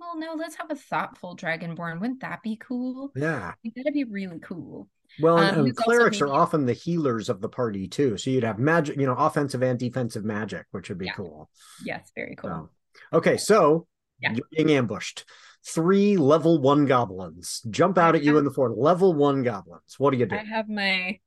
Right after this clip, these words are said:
Speaker 1: twenty-sided die. I borrowed some dice from my husband, who is actively D and D.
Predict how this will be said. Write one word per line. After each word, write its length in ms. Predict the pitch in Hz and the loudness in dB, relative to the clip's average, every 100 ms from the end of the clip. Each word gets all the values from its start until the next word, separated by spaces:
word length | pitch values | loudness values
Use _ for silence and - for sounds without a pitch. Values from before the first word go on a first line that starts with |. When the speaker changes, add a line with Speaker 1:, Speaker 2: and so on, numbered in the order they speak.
| _ | _
Speaker 1:
twenty-sided 760 | - 202 185 190 - - - - | -12 -10 -10 -10 -8 -8 -8 -8
die. 140 | - - | -6 -2
I 180 | 202 | 0
borrowed 380 | 202 202 202 202 | 0 2 2 2
some 140 | 208 190 | -4 -6
dice 260 | 180 185 | -6 -6
from 120 | - | -8
my 100 | 190 | -6
husband, 400 | 180 180 185 180 | -4 -6 -8 -10
who 160 | 196 185 | -10 -8
is 240 | 175 170 - | -10 -12 -10
actively 480 | - 165 - 170 165 | -10 -10 -12 -12 -14
D 140 | - | -14
and 100 | - | -14
D. 220 | 170 170 | -14 -14